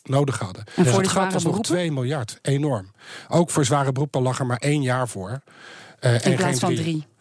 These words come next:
Speaker 1: Eh, dus wij, wij zeiden toen al, ook, we, dan ben je niet in de onderhandeling, hè. Je moet altijd goed duiden bij gesprek, wat is dit? Dat was bijpraten door het kabinet. Eh, en dan geef je zelf aan in een soort reflectie, eh,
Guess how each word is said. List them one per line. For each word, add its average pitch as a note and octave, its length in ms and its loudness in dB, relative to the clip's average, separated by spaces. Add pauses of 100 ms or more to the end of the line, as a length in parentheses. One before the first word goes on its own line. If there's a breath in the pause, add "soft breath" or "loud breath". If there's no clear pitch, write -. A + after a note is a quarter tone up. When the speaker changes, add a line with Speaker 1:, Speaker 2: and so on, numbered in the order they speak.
(340 loud breath)
Speaker 1:
Eh, B2+ 120 2
dus B2 180 2
wij, C#3+ 340 0
wij D3 200 0
zeiden C#3+ 320 0
toen D#3 200 -2
al, A#2+ 240 -2
ook, C3 180 -4
we, C3 320 -2
dan B2 240 0
ben C3+ 100 0
je C3 80 0
niet D3 140 -4
in C3+ 80 -4
de C3 60 -4
onderhandeling, C#3+ 460 -2
hè. D#3 60 -2
Je F3 100 -4
moet D3 120 -4
altijd C3+ 200 -2
goed - 520 -2
duiden C#3+ 400 2
bij A#2+ 160 0
gesprek, A2+ 320 -4
wat A#2 160 0
is C#3 180 0
dit? F#3 200 0
Dat B2 160 -4
was G#2 240 -4
bijpraten B2+ 560 0
door A2 100 -6
het G#2 100 -6
kabinet. G#2+ 580 -4 (580 loud breath)
Eh, B2+ 240 2
en C#3+ 60 2
dan C3+ 100 4
geef C3+ 240 0
je B2+ 60 0
zelf C#3 300 0
aan B2 400 -2 (260)
in C3+ 120 -2
een C3 60 0
soort B2 180 0
reflectie, A#2+ 600 0
eh, A#2+ 220 2